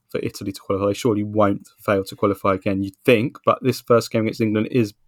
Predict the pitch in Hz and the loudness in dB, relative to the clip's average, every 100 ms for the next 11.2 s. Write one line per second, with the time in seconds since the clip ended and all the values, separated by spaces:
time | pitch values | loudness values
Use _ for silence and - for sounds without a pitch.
0 | _ - 120 113 113 104 101 107 98 - | _ 0 2 4 2 2 4 2 2 -4
1 | - - - _ - 120 117 117 113 117 | -20 -20 -20 _ -4 2 6 6 4 2
2 | - _ _ - - _ _ _ _ _ | -6 _ _ -12 -12 _ _ _ _ _
3 | - - _ 170 175 160 151 139 135 139 | -20 -20 _ 4 4 4 2 4 4 2
4 | 180 - 202 135 135 131 110 - 135 110 | 0 2 2 4 4 4 2 2 2 2
5 | 113 156 151 147 123 113 104 151 147 135 | 2 4 4 2 -2 -2 2 4 6 6
6 | 131 127 123 - 123 - 131 123 120 113 | 6 6 2 2 0 4 4 4 4 4
7 | 117 120 120 120 - - 127 113 - 143 | 4 6 8 6 2 -8 -2 -2 0 4
8 | 123 110 107 107 107 - 139 127 113 - | 4 4 4 4 2 2 2 4 4 2
9 | 113 - 117 117 117 113 98 101 101 110 | -8 -2 2 4 4 2 -2 0 0 -2
10 | 113 - 113 107 120 - 143 127 123 120 | -4 -6 -4 -2 -4 2 4 4 2 0
11 | 113 | -2